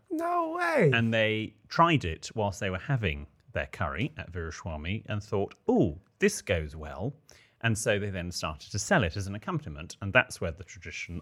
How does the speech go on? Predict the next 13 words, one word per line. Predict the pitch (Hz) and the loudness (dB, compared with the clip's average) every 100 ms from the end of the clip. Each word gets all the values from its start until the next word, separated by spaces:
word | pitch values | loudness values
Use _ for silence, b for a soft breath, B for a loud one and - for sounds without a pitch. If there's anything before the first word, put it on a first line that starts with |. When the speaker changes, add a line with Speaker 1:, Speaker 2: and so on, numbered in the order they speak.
| - | -4
Speaker 2:
of | 85 - - | -4 -4 -4
lager | 92 80 73 85 104 _ _ - | 0 0 -4 -10 -10 _ _ -8
with | 85 - | -8 -6
curry | 92 69 92 - | -8 -6 -10 -6
comes | - 185 | -6 -6
from. | - 73 - | -10 -6 6
Speaker 1:
And | 135 143 - | 6 6 0
you | 147 - | -6 -6
cannot, | - 156 139 - | -2 2 2 2
like, | 131 - | 0 -2
you | 143 | -6
can't | - 165 147 | 2 4 4
have, | 139 | -2